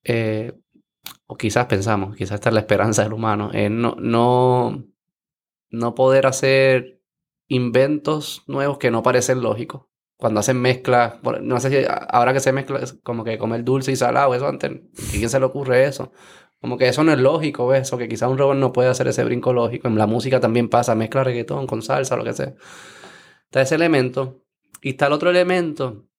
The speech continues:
que es que a veces cuando escuchamos la música, no tanto en la electrónica, pero en vivo, no,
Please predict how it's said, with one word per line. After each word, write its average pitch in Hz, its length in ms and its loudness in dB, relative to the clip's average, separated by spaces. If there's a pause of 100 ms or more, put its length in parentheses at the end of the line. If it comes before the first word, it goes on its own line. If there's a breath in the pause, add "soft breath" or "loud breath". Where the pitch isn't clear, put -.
(560)
que 139 340 2
es - 320 -6 (1500)
que 131 120 2
a 120 60 4
veces 120 240 2
cuando 156 200 2
escuchamos 156 440 0
la 156 120 -2
música, 160 560 0
no 139 140 2
tanto 165 220 2
en 156 40 2
la 156 60 2
electrónica, 107 600 -2
pero 104 180 2
en 110 140 -2
vivo, 151 240 0 (120)
no, 113 340 -4